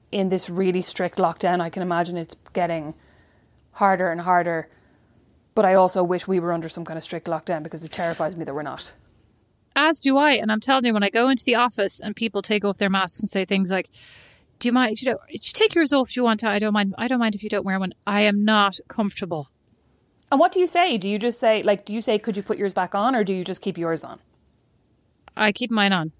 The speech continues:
Speaker 2: because
Speaker 1: Yeah.
Speaker 2: I can't, I have no ability to force them to wear their masks.
Speaker 1: Yeah, no, I know.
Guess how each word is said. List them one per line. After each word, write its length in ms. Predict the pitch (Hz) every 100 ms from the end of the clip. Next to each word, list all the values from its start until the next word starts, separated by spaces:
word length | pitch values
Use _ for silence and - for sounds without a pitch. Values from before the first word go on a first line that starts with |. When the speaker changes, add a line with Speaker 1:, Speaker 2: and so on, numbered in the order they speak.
| -
Speaker 2:
because 320 | 208 220 -
Speaker 1:
Yeah. 180 | 190 165 -
Speaker 2:
I 120 | - 220
can't, 260 | 240 208
I 60 | 214
have 160 | 226
no 340 | 214 208 196 - -
ability 420 | - 202 226 - 202
to 360 | - 185 175 -
force 300 | - 202 -
them 120 | 180
to 100 | -
wear 140 | 175 175
their 120 | 170
masks. 440 | 156 151 - - 240
Speaker 1:
Yeah, 220 | 214 208
no, 120 | 202
I 80 | 202
know. 240 | 196 185